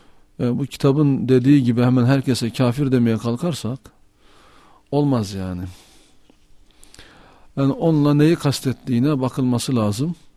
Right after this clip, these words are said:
Bir hareket normalde, yani şunu kastettiği halde, şu, şu hareketi yapan kimse şunu kastettiği zaman kafir olurken, başka bir şey kastetse kafir olmayabilir.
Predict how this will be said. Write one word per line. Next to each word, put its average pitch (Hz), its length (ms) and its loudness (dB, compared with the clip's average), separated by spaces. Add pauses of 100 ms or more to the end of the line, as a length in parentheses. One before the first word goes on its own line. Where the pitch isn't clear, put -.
(840)
Bir 180 240 0
hareket 139 680 0 (220)
normalde, 147 920 2 (560)
yani 135 180 -2
şunu 202 380 0 (720)
kastettiği 143 640 -2
halde, 104 420 -2
şu, - 180 -14
şu - 320 -4
hareketi 135 420 0
yapan 135 260 0
kimse 101 380 -6
şunu 175 260 -6
kastettiği 131 640 -4
zaman 110 280 -2
kafir 127 400 -2
olurken, 156 600 -2 (920)
başka 175 280 0
bir 170 40 -2
şey 160 140 0
kastetse 151 580 -4
kafir 151 340 -2
olmayabilir. 139 720 -2